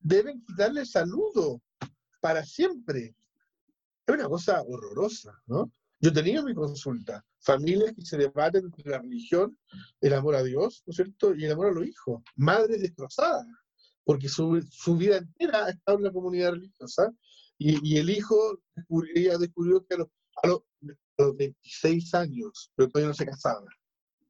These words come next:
pero, pero descubrió que a los veintiséis años le, le descubrió un condón.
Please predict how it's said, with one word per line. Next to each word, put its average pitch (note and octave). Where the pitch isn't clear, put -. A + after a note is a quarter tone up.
pero, C#3
pero C#3+
descubrió D3
que F#3
a F3+
los E3+
veintiséis D#3
años A3
le, G3+
le F#3
descubrió E3+
un D#3
condón. B2+